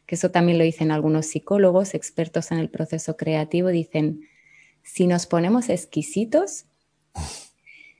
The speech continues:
un producto es bueno y verdadero si además de ser un buen producto, mejora el mundo". O sea, ese sería ya, eh, la exquisitez del proceso creativo, no solo crear algo de buena calidad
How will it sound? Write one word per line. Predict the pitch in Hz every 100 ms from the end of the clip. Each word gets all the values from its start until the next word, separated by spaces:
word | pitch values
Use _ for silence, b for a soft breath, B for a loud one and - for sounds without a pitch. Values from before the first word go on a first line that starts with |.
| b _ _ _ _ _ _ _ -
un | 220 240
producto | 240 220 196 185 - 165 - -
es | 190 190
bueno | 160 165 170 160 151 -
y | 175
verdadero | 160 156 151 156 226 339 - _ _ _
si | - - 180
además | 165 160 190 220
de | 202
ser | - 190
un | 175
buen | 160 160
producto, | 160 165 240 262 320 - _ -
mejora | 196 196 190 175
el | 170
mundo". | 156 156 - _ _ _ _ b b b
O |
sea, | -
ese | 175 180
sería | 196 196 190
ya, | 196 208 214 B B B -
eh, | 180 170 165
la | 151
exquisitez | - 185 185 180 202
del | 208
proceso | 208 190 196 190
creativo, | 190 180 180 214
no | 185 185
solo | 190 175
crear | 175 156 156
algo | 156 156
de | 151
buena | 156 156 160
calidad | 165 175 254 320